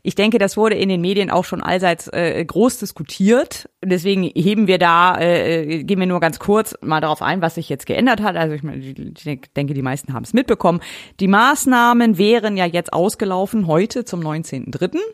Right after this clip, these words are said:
Ähm, und, äh, die meisten werden jetzt auch nicht verlängert. Das Infektionsschutzgesetz wurde so geändert, dass, äh, im Prinzip nur noch die Maskenpflicht im Fernverkehr bestehen bleibt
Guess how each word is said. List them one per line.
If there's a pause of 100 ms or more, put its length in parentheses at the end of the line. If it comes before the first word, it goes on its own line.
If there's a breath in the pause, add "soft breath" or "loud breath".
(120)
Ähm,
und,
äh,
die
meisten
werden
jetzt
auch
nicht
verlängert.
Das
Infektionsschutzgesetz
wurde (280 soft breath)
so
geändert,
dass,
äh,
im
Prinzip
nur
noch
die
Maskenpflicht
im
Fernverkehr
bestehen
bleibt